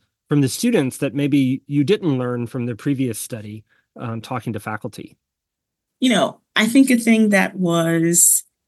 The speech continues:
Speaker 2: important and things that emerged from the student surveys that we didn't see previously, um, is maximizing engagement from the first assignment. So when you're thinking about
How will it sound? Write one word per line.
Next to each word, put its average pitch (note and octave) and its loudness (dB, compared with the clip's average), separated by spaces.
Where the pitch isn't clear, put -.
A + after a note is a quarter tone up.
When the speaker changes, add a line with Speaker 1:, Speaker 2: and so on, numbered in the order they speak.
Speaker 2:
important G#3 2
and F#3 4
things A#3+ 4
that A3 4
emerged F#3 2
from F#3+ 0
the F#3+ 2
student G#3 0
surveys D4 2
that - -2
we A3 2
didn't G#3 2
see G#3 0
previously, B3+ 0
um, F#3+ 2
is F#3+ 4
maximizing F#4 4
engagement D#4+ 4
from C4 4
the A3 4
first A#3 0
assignment. A3 0
So C4 2
when A#3+ 4
you're A#3+ 2
thinking A#3+ 0
about F#3 0